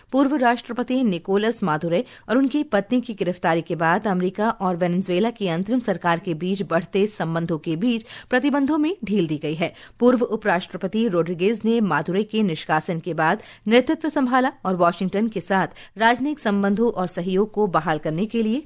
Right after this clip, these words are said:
काम कर रही है। भूमध्य सागर में लैम्पेडूसा के पास एक नौका दुर्घटनाग्रस्त हो गई। बचाव अभियान के दौरान इटली के तटरक्षक बल ने अट्ठावन प्रवासियों को बचाया और उन्नीस शव बरामद किए।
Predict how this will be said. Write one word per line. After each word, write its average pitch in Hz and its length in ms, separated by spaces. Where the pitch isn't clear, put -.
काम 175 200
कर 151 140
रही 151 220
है। 160 220
भूमध्य 269 460
सागर 277 400
में 294 320
लैम्पेडूसा 233 680
के 320 120
पास 185 360
एक 214 180
नौका 214 440
दुर्घटनाग्रस्त 170 840
हो 165 60
गई। 160 200
बचाव 262 380
अभियान 220 320
के 220 120
दौरान 196 380
इटली 196 280
के 202 160
तटरक्षक 160 520
बल 160 220
ने 208 160
अट्ठावन 277 420
प्रवासियों 185 480
को 208 80
बचाया 202 420
और 175 140
उन्नीस 220 360
शव 165 300
बरामद 170 380
किए। 185 260